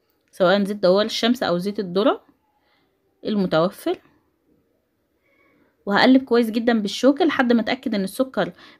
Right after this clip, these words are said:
بدأ يدوب معايا. لو حابه ان يكون البسكوت في الاخر فيه، آه، حبيبات كده من السكر، مش لازم تدوبي السكر على الاخر،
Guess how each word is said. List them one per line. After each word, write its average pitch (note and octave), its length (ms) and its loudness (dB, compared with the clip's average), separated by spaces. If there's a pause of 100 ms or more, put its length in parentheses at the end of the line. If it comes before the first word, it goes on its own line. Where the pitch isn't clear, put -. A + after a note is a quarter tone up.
بدأ A#3+ 200 6
يدوب G#3+ 340 0
معايا. A3+ 480 4 (2750)
لو G3+ 100 2
حابه C#4 280 4
ان A3+ 100 4
يكون C4 220 4
البسكوت B3 460 0
في - 80 -16
الاخر B3+ 300 -4
فيه، A3+ 600 -2
آه، F3+ 320 -2
حبيبات F#3 480 0
كده C4 180 0
من A#3+ 120 4
السكر، B3+ 400 -6
مش G3+ 160 -6
لازم A3+ 220 -2
تدوبي G3+ 300 -2
السكر A3 420 -6
على E3+ 140 -2
الاخر، D#4 300 -6